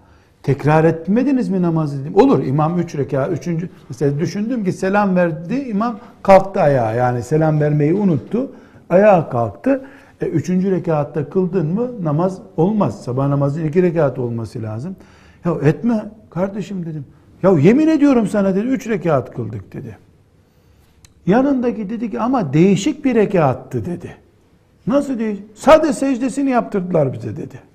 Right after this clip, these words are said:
"Allah hayrını versin," dedim. "Ya o tilavet secdesiydi, siz ne?" "Olur mu?" dedi, "secdeye gittik, normal namaz kıldık," dedi.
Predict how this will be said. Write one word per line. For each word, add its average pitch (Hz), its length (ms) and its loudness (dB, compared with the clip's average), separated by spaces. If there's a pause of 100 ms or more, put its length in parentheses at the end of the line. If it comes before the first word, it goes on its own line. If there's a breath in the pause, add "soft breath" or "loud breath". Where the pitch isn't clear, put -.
(960 soft breath)
"Allah 131 520 -4
hayrını 127 440 -2
versin," 117 420 -6
dedim. 120 320 -4
"Ya 180 180 2
o 143 340 6 (220 loud breath)
tilavet 190 520 6
secdesiydi, 127 760 -2
siz 151 240 -6
ne?" 175 180 -4 (520 loud breath)
"Olur 294 220 6
mu?" 359 180 2
dedi, 349 200 4
"secdeye 330 440 0
gittik, 294 360 -4
normal 277 420 4
namaz 294 320 2
kıldık," 196 380 -2
dedi. 101 300 -10